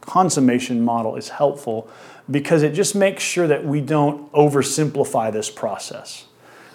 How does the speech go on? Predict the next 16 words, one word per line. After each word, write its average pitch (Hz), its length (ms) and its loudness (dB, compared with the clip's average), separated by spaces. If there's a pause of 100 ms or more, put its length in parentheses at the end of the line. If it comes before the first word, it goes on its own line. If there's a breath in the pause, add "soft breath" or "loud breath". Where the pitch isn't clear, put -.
(140)
Um, 120 400 2 (920 soft breath)
one 180 720 4
phrase 160 520 4
that, 135 160 2 (220)
uh, 127 180 4
Richard 139 300 -2
Pratt 135 280 0
used 131 160 -4
to 131 60 -8
say 135 180 0
all 127 140 4
the 139 80 0
time 117 520 -6
was, 117 500 -2 (320 loud breath)
"Facile 156 1040 4
imitation 127 960 -2